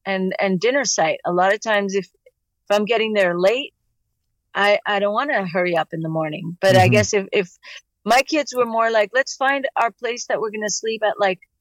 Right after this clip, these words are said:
Speaker 1: four or five. So we have daylight time to chill out, enjoy, make dinner,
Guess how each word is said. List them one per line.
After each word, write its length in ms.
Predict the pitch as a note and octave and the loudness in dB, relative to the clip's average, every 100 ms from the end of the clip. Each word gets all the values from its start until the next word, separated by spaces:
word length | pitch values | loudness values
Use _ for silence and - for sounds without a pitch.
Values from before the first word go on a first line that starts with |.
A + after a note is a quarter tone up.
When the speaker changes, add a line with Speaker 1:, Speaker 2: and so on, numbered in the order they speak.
| _ _ - - | _ _ -10 0
Speaker 1:
four 300 | A#3+ B3+ - | 2 4 0
or 140 | G#3+ - | -8 -6
five. 320 | G3+ F3 E3+ - _ - | -4 -2 -6 -10 _ -16
So 220 | - G#3 | -8 -4
we 120 | G#3 | 0
have 200 | G3 E3+ | -2 -2
daylight 420 | G3+ A3 G#3+ F#3 - | -2 0 0 -2 -6
time 280 | F#3 E3+ F#3+ | -6 -6 -8
to 80 | F#3+ - | -16 -14
chill 320 | - A3 A3 | -6 -2 2
out, 300 | F3 F3 F#3+ - | 2 2 0 -4
enjoy, 640 | F#3+ F3+ G#3 G3 F3+ F3+ | -8 -2 0 2 2 0
make 220 | F#3 F#3+ - | -2 -6 -6
dinner, 400 | - F#3 E3+ F3 | -4 -2 0 -2